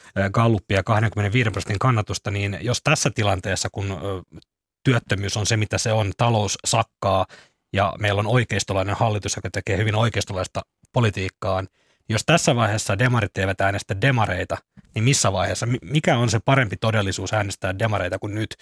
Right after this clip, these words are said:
Niin mä tavallaan laitan ehkä mitta-, mittasuhteita kohdilleen, että ehkä tämmönen niin kuin, ö, häirintäkohu, mikä jatkui niin kuin kolme viikkoa eri kärjillä, niin ehkä se on sit, sit kuitenkin niin kuin äänestäjien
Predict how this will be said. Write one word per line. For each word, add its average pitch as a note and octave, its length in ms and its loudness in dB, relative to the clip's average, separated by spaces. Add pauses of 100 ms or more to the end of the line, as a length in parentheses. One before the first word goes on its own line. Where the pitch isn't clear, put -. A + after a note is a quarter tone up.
(300)
Niin G#2+ 80 -2
mä A2 160 2 (300)
tavallaan A2 300 2
laitan A2 220 2
ehkä - 180 -2
mitta-, B2 360 0 (260)
mittasuhteita G2 720 -2
kohdilleen, F#2+ 540 0
että F#2+ 200 -6
ehkä G#2+ 220 -2
tämmönen A2 420 0
niin G2+ 180 -4
kuin, G#2 160 -4 (680)
ö, F#2 40 -4 (480)
häirintäkohu, G#2+ 640 0
mikä G2 400 -2
jatkui G#2 320 -2
niin F#2+ 120 -2
kuin G2 100 -6
kolme G2+ 360 2
viikkoa F#2+ 420 -4
eri A2 180 0
kärjillä, G2+ 580 0
niin G2+ 140 -6
ehkä G#2 220 -4
se A2+ 120 0
on A#2 140 2
sit, G2+ 180 -4
sit - 180 -10
kuitenkin G2 520 -4
niin F#2 100 -8
kuin G2 180 -10
äänestäjien G2 720 -2